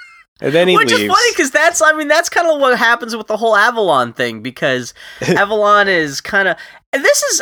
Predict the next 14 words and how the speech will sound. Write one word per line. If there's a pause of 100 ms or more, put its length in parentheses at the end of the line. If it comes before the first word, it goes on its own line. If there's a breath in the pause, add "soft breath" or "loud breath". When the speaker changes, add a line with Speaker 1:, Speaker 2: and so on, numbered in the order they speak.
Speaker 2:
Avalon
is
essentially
where,
uh,
J
R
Tolkien
came
up
with
the
idea
of